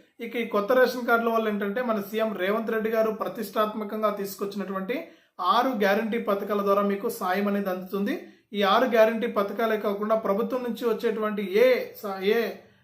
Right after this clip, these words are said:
డబ్బులైనా కూడా మీకు నేరుగా మీ యొక్క అకౌంట్లోకి రావడానికే ఈ యొక్క రేషన్ కార్డు అనేది చాలా అవసరం అన్నమాట. కాబట్టి ఈ విధంగా కొత్త రేషన్ కార్డుల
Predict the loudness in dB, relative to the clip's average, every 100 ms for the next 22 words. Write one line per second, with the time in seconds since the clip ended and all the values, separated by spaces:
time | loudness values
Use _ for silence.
0 | -10 -4 0 0 2 2 4 4 4 2
1 | 0 0 0 0 0 0 0 -2 -4 -6
2 | -4 -2 -2 0 0 2 0 0 -4 -6
3 | -10 -20 -14 -2 0 0 -2 -4 -4 -2
4 | 0 0 0 -2 0 2 2 0 -2 -2
5 | -2 -2 0 0 -2 -10 -12 -4 -2 0
6 | -2 -4 -2 -2 0 2 0 -2 -2 0
7 | 0 -2 0 0 0